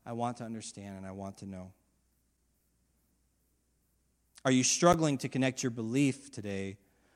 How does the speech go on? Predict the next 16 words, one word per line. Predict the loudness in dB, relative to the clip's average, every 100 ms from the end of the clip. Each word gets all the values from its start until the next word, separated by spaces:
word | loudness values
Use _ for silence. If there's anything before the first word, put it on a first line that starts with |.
| _
of | -10 0
who | 6 8
you | 8 4
know | 4 2 0
God | 0 2 4 2
to | -6
be | -8 -8 -8 -10 -16 _ _ _
and | -10 -4
what | -4 -2
you | -4
are | -2
seeing | -4 -4 -2 -4 -6
happen | -6 -8 -8 -12 -16 -20 _ _ _ _ -12
all | -10
around | -10 -12 -14
you? | -18